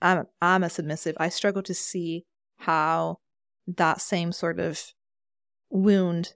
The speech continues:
could turn into a desire to be the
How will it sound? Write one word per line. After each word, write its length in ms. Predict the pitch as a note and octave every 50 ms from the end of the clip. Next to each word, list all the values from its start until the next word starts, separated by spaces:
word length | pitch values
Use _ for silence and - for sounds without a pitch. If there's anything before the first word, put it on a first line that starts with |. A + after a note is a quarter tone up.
| _ -
could 240 | - - G3+ F3+ -
turn 240 | - - F#3+ F3+ F3+
into 400 | E3+ E3 E3+ - - F3+ E3 E3
a 280 | D#3+ D#3+ D#3+ E3 E3+ - _ _ _ _
desire 500 | - - E3+ F3+ E3+ D3 D#3 E3 E3 D#3+
to 200 | D#3+ - - G3+
be 640 | F3+ - - F3+ F3+ F3+ F3 F3 F3 E3+ E3 E3 - _ _ _ _ _ _ _ _ -
the 640 | G3 F3 - E3 D#3 D#3 - F3 F3+ F3+ E3+ F3+